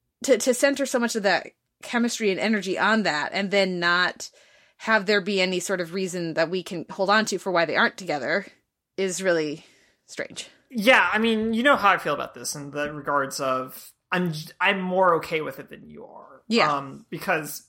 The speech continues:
Speaker 2: no, people don't, even amicably, you kind of don't discuss that kind of stuff unless you're about to engage it, um, in a way of, like, All right, we need to we need to,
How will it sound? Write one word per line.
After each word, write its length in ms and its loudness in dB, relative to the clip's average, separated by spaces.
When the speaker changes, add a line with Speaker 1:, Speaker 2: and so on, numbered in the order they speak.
Speaker 2:
no, 320 -2
people 500 -10
don't, 240 -4
even 300 2
amicably, 800 -2
you 380 -14
kind 320 -6
of 260 -4
don't 320 -4
discuss 720 -6
that 240 -4
kind 200 -8
of 60 -10
stuff 380 -8
unless 420 -4
you're 440 -6
about 420 -2
to 120 -16
engage 440 -18
it, 220 -20
um, 460 2
in 180 -4
a 80 0
way 260 -2
of, 140 -6
like, 200 -2
All 100 8
right, 300 4
we 80 -12
need 240 -10
to 920 -8
we 200 -6
need 220 -4
to, 180 -2